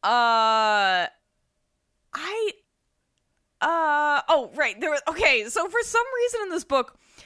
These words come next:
he talks about two, um, attempted suicides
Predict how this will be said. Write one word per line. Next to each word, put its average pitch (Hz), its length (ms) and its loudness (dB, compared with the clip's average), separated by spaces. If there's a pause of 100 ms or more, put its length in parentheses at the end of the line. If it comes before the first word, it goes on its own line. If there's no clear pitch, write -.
(100)
he 311 120 -8
talks 381 300 0
about 415 380 -4
two, 415 520 0 (920)
um, 294 280 2
attempted 330 580 -4
suicides 302 880 -2